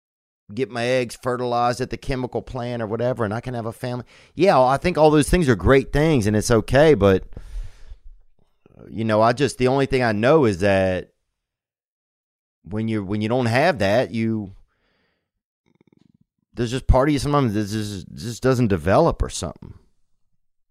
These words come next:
I don't know, man. Uh, and it, sometimes it's easier for me to think about these things, and sometimes it's, it's harder for me to think about 'em and feel 'em.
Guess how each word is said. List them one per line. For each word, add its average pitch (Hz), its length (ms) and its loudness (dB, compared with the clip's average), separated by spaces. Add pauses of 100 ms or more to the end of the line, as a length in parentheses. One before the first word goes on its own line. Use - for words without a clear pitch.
(1600)
I 107 100 -2
don't 87 160 2
know, 80 180 -2
man. 80 340 -4
Uh, 78 540 -2 (1700)
and 87 280 -8
it, 69 360 -10
sometimes 107 360 -4
it's 85 160 -8
easier 92 260 -2
for 101 120 -6
me 92 80 -2
to 80 100 2
think 98 240 -2
about 82 220 -4
these 80 180 -6
things, 80 200 -4
and 80 120 -6
sometimes 85 320 -2
it's, - 340 -12 (160)
it's - 160 -12
harder 87 240 -2
for 85 140 -10
me 80 80 -6
to - 80 -8
think 85 240 -4
about 82 240 -6
'em 78 100 -8
and 76 100 -10
feel 98 380 -2
'em. 71 140 -10